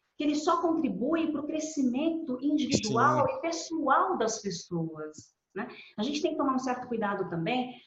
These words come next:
Speaker 1: porque muitas pessoas que são muito radicais no meio ambiente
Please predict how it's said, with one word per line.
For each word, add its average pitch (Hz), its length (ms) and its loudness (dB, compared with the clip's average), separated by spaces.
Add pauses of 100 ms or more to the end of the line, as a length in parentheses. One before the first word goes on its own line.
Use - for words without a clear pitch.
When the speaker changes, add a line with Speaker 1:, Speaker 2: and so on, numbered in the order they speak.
(180)
Speaker 1:
porque 233 320 2
muitas 247 960 4
pessoas 220 540 -2
que 214 80 -8
são 202 420 0
muito 247 160 -2
radicais 220 760 -2
no 180 120 0
meio 180 160 6
ambiente 214 520 2